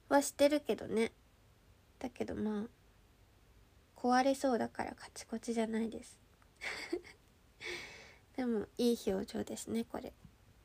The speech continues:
ありがとうございます。暑さに皆さんもお気をつけて。はい。続いて、ラジオネーム、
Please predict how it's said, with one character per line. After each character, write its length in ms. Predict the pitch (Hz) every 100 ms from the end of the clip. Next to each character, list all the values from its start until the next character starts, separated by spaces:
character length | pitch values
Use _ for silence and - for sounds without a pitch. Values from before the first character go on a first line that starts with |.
| - - - - - - - - - - - -
あ 60 | 226
り 120 | 240
が 160 | 247 226
と 140 | 202
う 20 |
ご 100 | 226
ざ 180 | 214 226
い 80 | 226
ま 200 | 240 302
す。 200 | - - - - - - - - - - - - - - - - -
暑 160 | 233 -
さ 160 | - 220
に 120 | 214
皆 280 | 208 220 226
さ 140 | 220
ん 120 | 208
も 120 | 208
お 20 | 214
気 160 | -
を 80 | 233
つ 120 | 233
け 120 | - 214
て。 160 | - - _ - - - -
は 180 | - -
い。 60 | - - _ - - - - - -
続 300 | - 233 254
い 100 | 247
て、 300 | - 233 226 - - - -
ラ 120 | 226
ジ 180 | 233 233
オ 160 | 233
ネ 240 | 233 233 220
ー 40 |
ム、 180 | 226